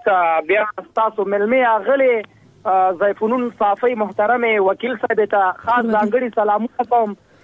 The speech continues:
Speaker 1: او همدغه وخت مو په خیر.
Speaker 2: ډېره مننه، که ورور جانه. څوک د کوم ځای نه؟
Speaker 1: خاونده شه خور جانې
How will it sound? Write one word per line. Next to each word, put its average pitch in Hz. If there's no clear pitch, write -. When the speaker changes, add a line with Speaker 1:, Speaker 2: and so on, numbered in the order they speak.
Speaker 1:
او 180
همدغه 196
وخت 185
مو 151
په 147
خیر. 135
Speaker 2:
ډېره 269
مننه، 277
که 294
ورور 247
جانه. 240
څوک 294
د 285
کوم 370
ځای 440
نه؟ 554
Speaker 1:
خاونده 240
شه 220
خور 202
جانې 190